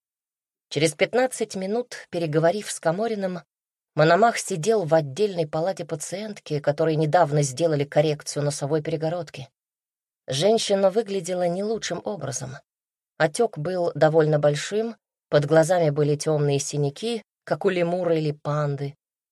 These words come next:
Однако она потрудилась накрасить губы, а волосы и ногти её находились в идеальном состоянии. Она была облачена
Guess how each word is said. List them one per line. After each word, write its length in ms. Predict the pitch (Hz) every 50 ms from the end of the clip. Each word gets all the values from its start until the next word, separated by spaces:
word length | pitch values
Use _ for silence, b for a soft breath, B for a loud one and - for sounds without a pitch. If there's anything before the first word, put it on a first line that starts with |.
| _ _ _ _ _ _
Однако 520 | 139 147 147 160 226 240 - - 214 - -
она 220 | 170 185 208 220
потрудилась 840 | 214 - 175 160 - 160 156 147 139 160 185 175 147 139 135 - -
накрасить 640 | 147 147 151 - 151 139 127 - - 127 123 135
губы, 460 | - - - 202 - - - 117 - - _
а 180 | - 123 123 120
волосы 460 | 131 143 143 135 135 131 - - 127
и 160 | - - 131
ногти 460 | 131 139 180 220 214 - - - 143
её 400 | 131 131 127 123 120 113 113 117 - _ _ _ _ _ _ _ _ _ -
находились 680 | 151 151 151 175 170 190 233 214 214 202 - - - -
в 180 | 175 208 269 254
идеальном 440 | 190 190 180 156 135 127 120 117
состоянии. 800 | 120 - - - - 135 131 127 123 120 120 120 123 131 139 - _ _ _ _ _ _ _ _ _ _ _ _ _ _ _
Она 280 | 160 175 214 254 269
была 320 | 226 226 233 220 226 233 247 -
облачена 880 | 196 175 190 190 185 165 - - 180 175 175 190 196 208 202 196